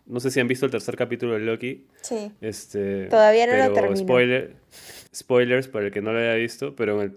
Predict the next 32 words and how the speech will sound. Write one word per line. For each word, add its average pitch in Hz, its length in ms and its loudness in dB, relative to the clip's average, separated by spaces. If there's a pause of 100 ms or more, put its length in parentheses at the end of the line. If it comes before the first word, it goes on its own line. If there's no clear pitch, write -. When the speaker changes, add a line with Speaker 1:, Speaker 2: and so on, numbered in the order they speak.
(120)
Speaker 1:
se-, 110 240 -10
tercer 110 300 -6
capítulo 123 340 -2
de 113 60 0
Loki 117 320 -4
se 123 140 -4
confirma 110 440 -6
que 107 140 -8
Loki 110 320 -4
es 104 100 -8
bisexual. 101 640 -6
Speaker 2:
Así 214 240 -12
es. - 300 -14 (120)
Speaker 1:
Cosa 123 260 0
que, 104 240 2
bueno, 95 380 -2 (800)
Speaker 3:
Bi-, 220 60 -6
Speaker 1:
bacán 117 500 2
Speaker 3:
bien 226 220 2
por 226 200 4
Speaker 1:
y 233 40 0
chévere 190 400 2
Speaker 3:
Disney. 196 40 -4
Speaker 1:
que, 98 320 -6 (480)
sí, 107 360 0
bien 110 360 0
por 113 180 0
ellos, 107 460 0
de 98 120 -8
que 92 180 -10
se, 92 340 -12
se, 95 480 -8